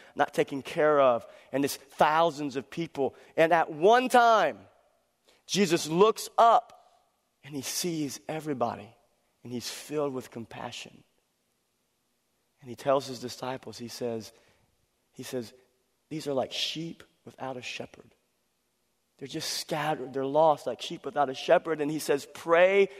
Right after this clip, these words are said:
to the Lord of the harvest that, that he would send out laborers to, to, to take care of these people."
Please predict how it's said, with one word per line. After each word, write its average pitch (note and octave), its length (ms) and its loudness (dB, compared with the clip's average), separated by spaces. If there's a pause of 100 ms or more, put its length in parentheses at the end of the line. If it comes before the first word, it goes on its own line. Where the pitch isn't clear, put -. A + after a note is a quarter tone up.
(120)
to F#3 100 -2
the D#3+ 120 4
Lord F3 400 4
of D3 100 -2
the C3 120 4
harvest E3 640 2
that, D#3+ 160 4 (160)
that D#3 100 2
he F3 60 2
would E3 160 0
send F#3 300 2
out E3+ 200 6
laborers F3 840 4
to, D#3 140 -6
to, - 240 -10
to D#3 160 -4
take - 260 -6
care E3+ 460 4 (340)
of B2 140 -10
these C3 180 -6
people." C3 580 -6